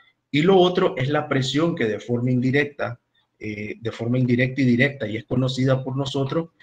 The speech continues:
que la realización en tiempo y coste razonable de la auditoría nos permitan, eh, hacer negocio y de esta manera llevar la subsistencia, eh, como persona y como individuo partícipes de una economía.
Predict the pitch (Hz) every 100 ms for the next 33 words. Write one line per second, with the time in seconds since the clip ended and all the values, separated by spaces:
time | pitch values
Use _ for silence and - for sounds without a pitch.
0 | - _ 131 127 123 127 120 120 110 101
1 | 123 131 143 131 135 143 147 127 120 123
2 | - 135 139 135 131 131 131 135 139 139
3 | 135 135 135 135 135 151 139 131 - 107
4 | 117 - 131 131 - _ - _ - 117
5 | 117 113 110 110 - 113 - 110 131 127
6 | 123 127 165 127 113 - 123 123 117 123
7 | 127 113 107 120 120 123 120 117 - 113
8 | 113 127 120 123 - _ _ - 107 104
9 | 101 98 95 - _ _ _ - 123 120
10 | 131 135 170 147 156 151 131 127 135 131
11 | 139 - 120 - 113 123 120 107 110 107
12 | 113 110 135 156